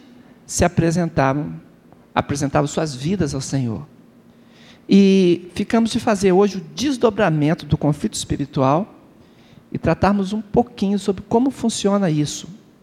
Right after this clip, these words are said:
Então, é isso que queremos fazer antes de entrarmos no capítulo treze, porque o assunto a seguir seria o capítulo treze. Então, eu gostaria que os irmãos acompanhassem um pouquinho comigo. Pode passar, Jorge.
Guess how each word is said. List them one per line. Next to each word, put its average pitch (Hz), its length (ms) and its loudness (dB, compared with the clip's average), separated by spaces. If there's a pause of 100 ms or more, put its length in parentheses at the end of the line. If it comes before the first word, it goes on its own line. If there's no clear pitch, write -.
(120)
Então, 160 220 -4
é 147 80 -2
isso 180 160 -8
que - 80 -16
queremos 170 480 -6
fazer 156 580 -2 (460)
antes 196 380 4
de 170 80 0
entrarmos 156 420 0
no 175 60 -6
capítulo 175 400 -6
treze, 160 560 0 (800)
porque - 200 -6
o 156 60 4
assunto 185 880 0
a 160 80 -2
seguir 156 400 -2
seria 165 320 2
o 160 40 -2
capítulo 175 480 -6
treze. 160 540 0 (600)
Então, 254 320 0
eu 175 60 -8
gostaria 220 320 2
que - 80 -10
os 165 60 -6
irmãos 196 200 -2
acompanhassem 156 640 0
um 156 40 -12
pouquinho 151 360 -4
comigo. 170 520 0 (3750)
Pode - 180 -12
passar, - 320 -12
Jorge. 120 340 -12